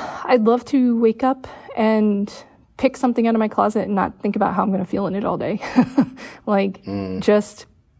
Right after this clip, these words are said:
Speaker 1: put it on, not care, and go about the day, be able to pick whatever food I feel like eating and not think about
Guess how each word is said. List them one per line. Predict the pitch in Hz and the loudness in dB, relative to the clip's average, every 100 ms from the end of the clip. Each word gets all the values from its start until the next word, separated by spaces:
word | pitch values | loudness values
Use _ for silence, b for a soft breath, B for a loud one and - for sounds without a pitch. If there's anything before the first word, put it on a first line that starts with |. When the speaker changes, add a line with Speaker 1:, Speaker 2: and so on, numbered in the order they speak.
| _ _ _ | _ _ _
Speaker 1:
put | - 233 | 0 4
it | 240 | 4
on, | 233 226 220 226 247 | 4 2 0 0 -4
not | - 196 196 - | -4 0 0 -2
care, | 214 196 202 196 202 b b b b b - | 0 2 2 0 -4 b b b b b -6
and | 185 165 190 180 277 226 | -2 0 0 -4 -6 0
go | 202 202 | 4 4
about | 208 208 | 4 2
the | 190 | 0
day, | 208 208 208 | 2 2 0
be | 208 - 214 | -2 0 0
able | 196 | 2
to | - | -2
pick | - 254 | -2 -2
whatever | 247 220 208 | 2 2 2
food | 196 220 220 | 0 0 2
I | 202 | 2
feel | 202 208 | 2 0
like | 196 | 2
eating | 220 214 214 | 0 0 0
and | - | -2
not | - - | -4 -2
think | 226 | 0
about | 214 208 - | 2 2 0